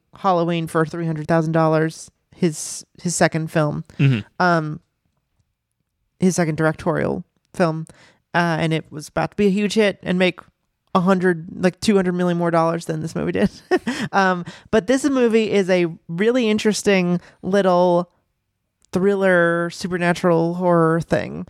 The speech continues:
Speaker 1: um, that came out in seventy-eight. Um, and it stars Faye Dunaway as a sort of chic Soho bohemian fashion,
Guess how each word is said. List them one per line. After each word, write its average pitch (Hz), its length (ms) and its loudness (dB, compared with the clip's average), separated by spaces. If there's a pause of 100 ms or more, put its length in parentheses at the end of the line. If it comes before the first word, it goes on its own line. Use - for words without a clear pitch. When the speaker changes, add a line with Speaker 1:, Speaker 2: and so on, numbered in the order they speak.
(260)
Speaker 1:
um, 170 500 0
that 170 160 -2
came 185 200 -2
out 170 200 0
in 165 220 -2
seventy-eight. 160 640 -2 (160)
Um, 170 500 0 (840)
and 190 140 2
it 175 80 0
stars 196 400 0
Faye 208 160 4
Dunaway 202 600 2 (340)
as 185 360 2 (120)
a 165 500 -2 (400)
sort 202 260 0
of 160 140 -2
chic - 720 -6 (1000)
Soho 202 640 2
bohemian 180 1000 -2 (280)
fashion, 175 600 -2